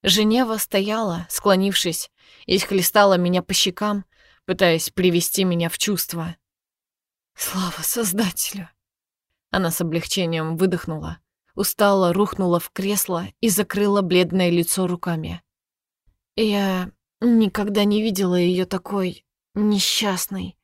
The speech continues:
сбитой с толку, подавленной. И всему виной я. Превозмогая головокружение и странную тяжесть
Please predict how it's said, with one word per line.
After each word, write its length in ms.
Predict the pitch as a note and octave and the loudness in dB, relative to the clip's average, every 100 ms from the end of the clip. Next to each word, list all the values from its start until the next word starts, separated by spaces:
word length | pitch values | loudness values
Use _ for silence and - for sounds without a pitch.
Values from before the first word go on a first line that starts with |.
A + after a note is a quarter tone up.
| _ _ _ _ | _ _ _ _
сбитой 540 | G#3+ F#3 F#3 A3+ A3+ G#3+ | 0 2 4 4 4 0
с 120 | - | 2
толку, 600 | B3 A#3 A3 - F#3 F3+ _ | 6 6 6 0 -10 -10 _
подавленной. 840 | G#3+ G3 A#3+ A3+ F#3+ E3+ - F3+ _ _ _ _ _ _ | 0 4 4 4 2 0 -4 -10 _ _ _ _ _ _
И 120 | - | -2
всему 420 | F#3+ - G3+ G3+ | 0 0 2 2
виной 600 | F#3 F3 F3 F3+ G3+ G#3 - _ | 2 2 0 0 -2 -8 -18 _
я. 460 | G#3+ F3+ F#3 E3 E3 _ _ _ _ _ _ _ - | 0 2 2 0 -6 _ _ _ _ _ _ _ -2
Превозмогая 800 | G3+ E3 E3+ F3+ E3+ F#3 F3+ D#3+ | 0 2 2 2 2 2 2 2
головокружение 1120 | F3+ E3 E3 F3 F3+ D#3+ F#3 F3+ D#3+ - - | 2 2 0 -2 -2 0 -2 -2 -4 -8 -10
и 180 | - F3 | -8 -8
странную 600 | - G3 F#3 F3+ F3 E3+ | -4 0 2 2 0 -2
тяжесть 600 | - G3 F#3 F3 - | 0 0 0 -4 -8